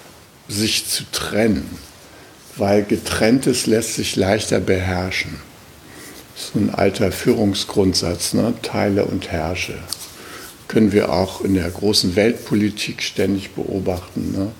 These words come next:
Teile bringen die Teile gegeneinander auf und herrsche. Dann hast du die Macht und die anderen streiten sich untereinander. Siehe Syrien, Libyen,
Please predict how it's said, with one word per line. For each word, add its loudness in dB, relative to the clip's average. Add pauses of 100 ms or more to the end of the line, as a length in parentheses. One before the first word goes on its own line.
(680)
Teile 4
bringen 0
die 0
Teile 2
gegeneinander 4
auf 0
und -2
herrsche. -2 (800)
Dann 2
hast -2
du -2
die -2
Macht 2
und -2
die 0
anderen 2
streiten 0
sich -4
untereinander. -2 (680)
Siehe 4
Syrien, 4
Libyen, 0